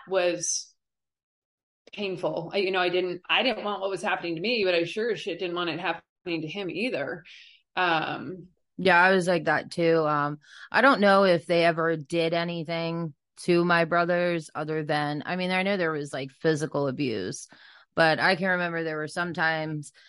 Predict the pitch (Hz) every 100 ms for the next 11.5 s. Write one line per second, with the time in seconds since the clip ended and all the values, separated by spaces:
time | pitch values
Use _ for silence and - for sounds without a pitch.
0 | - - - 165 165 160 147 147 151 147
1 | _ - 202 196 185 151 - - - 165
2 | 165 170 175 165 180 180 185 185 185 185
3 | 185 151 _ - 170 165 - 185 185 190
4 | 185 _ _ _ _ - 165 160 151 147
5 | 147 139 - - - 165 151 139 139 147
6 | 156 147 143 147 151 151 139 - 160 -
7 | 151 147 147 147 - 151 147 147 147 156
8 | 151 143 143 139 143 143 139 _ _ _
9 | _ - 151 147 151 147 147 - - -
10 | 170 156 151 143 139 - - 160 156 151
11 | 151 151 147 139 143